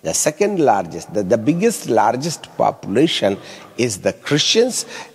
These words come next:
and the biggest, second largest population is the Ismailis, जिसको मुसलमान भी कह सकते हैं, असुरी। इन दोनों के बीच में दो भाई लोग हैं,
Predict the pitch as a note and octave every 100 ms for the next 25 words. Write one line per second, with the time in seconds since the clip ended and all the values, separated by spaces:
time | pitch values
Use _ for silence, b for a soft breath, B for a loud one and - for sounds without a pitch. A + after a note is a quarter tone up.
0 | - F#2+ G2+ F#2 D#2+ C3 E3 G#3 D3+ -
1 | D#3+ D3+ G#3+ G3 C#3 A#2+ C3 F3 F#3 -
2 | - G2+ G2 - A2+ E3+ - G#2 G#2 B
3 | B B A2+ A2+ F2+ E2 F2+ - F2+ -
4 | A2 C3 E3 G2+ E2+ D2+ G2 - F#2 -
5 | - E2+ E2+ F#2 F2+ E2+ F#2+ C3 E3 F3+
6 | E3 - - - - _ _ _ _ _
7 | _ _ _ _ - G2 - D3 G2+ -
8 | - - - _ _ _ _ - A#2+ A#2+
9 | C3+ G3+ B3 A3 D3+ B2+ F3 D3 A2 G2+
10 | F#3 F#3+ C3+ G3 B3+ F3 A#2 -